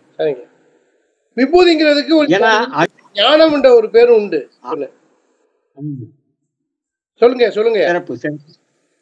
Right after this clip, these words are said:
Speaker 2: இல்ல, இல்ல, வேற ஒண்ணும் இல்ல. திருநீர் கொடுக்கறாரு, சாப்பிட சொல்றாரு.
Speaker 1: ஆ, அந்த அம்மா
Speaker 2: திருநீர்
Speaker 1: சா-
Speaker 2: கொடுத்தவருக்கு விபூதி சித்தர்னு பேரா?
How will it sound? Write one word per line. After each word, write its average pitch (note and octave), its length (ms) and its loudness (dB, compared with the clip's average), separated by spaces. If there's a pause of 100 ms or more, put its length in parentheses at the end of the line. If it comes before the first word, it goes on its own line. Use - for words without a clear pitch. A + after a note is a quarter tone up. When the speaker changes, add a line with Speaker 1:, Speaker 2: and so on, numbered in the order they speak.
(480)
Speaker 2:
இல்ல, A3+ 140 -2
இல்ல, F3+ 260 0
வேற G3 220 -2
ஒண்ணும் B3+ 220 -4
இல்ல. F3+ 160 -4
திருநீர் A#3+ 440 -6
கொடுக்கறாரு, A3+ 600 -6
சாப்பிட G#3+ 500 -6
சொல்றாரு. G#3 640 -2 (500)
Speaker 1:
ஆ, F#3+ 80 -4
அந்த A3+ 180 0
அம்மா - 180 2
Speaker 2:
திருநீர் - 20 4
Speaker 1:
சா- F#3+ 180 -2
Speaker 2:
கொடுத்தவருக்கு A#3+ 920 -6
விபூதி A3 460 -8
சித்தர்னு G3+ 480 -4
பேரா? D3+ 340 -2